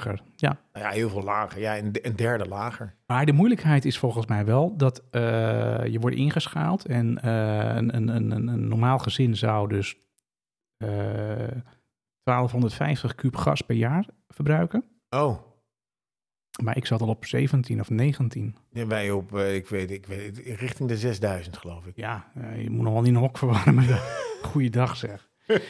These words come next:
Speaker 2: Nee, dus, dus dan betekent het dus dat je dus die twaalfhonderdvijftig, die ga je dus tegen het lage tarief krijgen.
Speaker 1: Ja.
Speaker 2: Maar alles wat je meer verbruikt tegen het hoge tarief.
Speaker 1: Ja.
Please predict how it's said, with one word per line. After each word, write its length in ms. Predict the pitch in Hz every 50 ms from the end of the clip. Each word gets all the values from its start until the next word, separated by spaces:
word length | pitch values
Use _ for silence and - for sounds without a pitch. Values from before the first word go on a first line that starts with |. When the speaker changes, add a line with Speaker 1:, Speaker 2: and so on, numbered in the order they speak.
| - - -
Speaker 2:
Nee, 120 | 143 147
dus, 260 | 151 151 139 - -
dus 320 | - 151 147 151 131 - -
dan 180 | 156 151 143
betekent 420 | 139 131 - 160 180 202 190 147 127
het 100 | 113 110
dus 160 | 120 110 110
dat 140 | 127 120 -
je 60 | 147
dus 120 | 131 123
die 120 | - 131 123
twaalfhonderdvijftig, 1200 | - 143 151 170 165 151 123 - 131 131 120 110 - - 147 156 190 175 - - 117 117 120 -
die 120 | - 156
ga 180 | - - 160 156
je 120 | 143 131 123
dus 160 | 123 120 -
tegen 280 | - 131 123 127 117 110
het 100 | 107 113
lage 320 | 110 113 113 107 - 101
tarief 300 | - 104 98 120 143 -
krijgen. 420 | - 147 143 156 175 165 - - - _ _ _ _ _ _ _
Speaker 1:
Ja. 300 | _ 127 131 202 - - - - - -
Speaker 2:
Maar 180 | 127 131 139 147
alles 260 | 151 143 143 120 107
wat 160 | 117 117 -
je 80 | 123 113
meer 280 | 113 123 151 185 214
verbruikt 420 | - - 120 110 104 95 98 98 -
tegen 260 | - 123 120 - 151
het 100 | 139 -
hoge 340 | - 147 165 190 185 - 139
tarief. 420 | - 113 107 120 113 107 - -
Speaker 1:
Ja. 240 | - 123 113 92 87